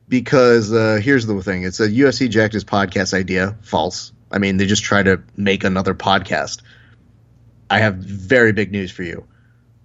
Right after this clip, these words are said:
People who do podcasts about fighting, I mean, we understand that. So it's not really all that sacred. Uh, trying to steal his mimic fighter plus comedian successful podcast.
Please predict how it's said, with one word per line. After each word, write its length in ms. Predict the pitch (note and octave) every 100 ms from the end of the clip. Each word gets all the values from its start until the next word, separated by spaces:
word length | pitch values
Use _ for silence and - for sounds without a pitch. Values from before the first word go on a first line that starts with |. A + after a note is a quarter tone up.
| _
People 380 | D3 A#2+ B2 A#2+
who 200 | - A#2
do 160 | A#2 A2+
podcasts 520 | G#2+ G#2 G#2 A2+ G#2+
about 240 | G2 G2
fighting, 500 | - G2+ G#2 A#2 A#2 - _ _ _ _ _ _ _ _ _ _ _ _ -
I 60 | F#2+
mean, 340 | F#2+ F#2 F#2 - _ _ _ _ _
we 160 | - G#2
understand 460 | A#2 A2+ G2+ F2+ G2+
that. 180 | A2 - - _ - _
So 440 | - F#2 E2+ E2+ - - - -
it's 140 | -
not 220 | F2 -
really 300 | G1+ G1+ G1+ - -
all 180 | G1+ -
that 340 | F2 E2 - - - - - - - - -
sacred. 720 | - - G2 F2 - F#2+ A2 A2+ - - - -
Uh, 260 | F#2 F#2 F#2+
trying 160 | A#2
to 60 | B2+
steal 180 | A#2 C3
his 120 | G#2+
mimic 360 | A2+ B2+ A#2 G2+ G2 -
fighter 420 | - A#2 A#2 B2
plus 240 | A#2+ A2+
comedian 520 | - A2 G2+ G2 F#2+ F#2+
successful 600 | G#2 - G2+ F#2+ - F2+
podcast. 680 | G#2 F2+ - F2 E2 -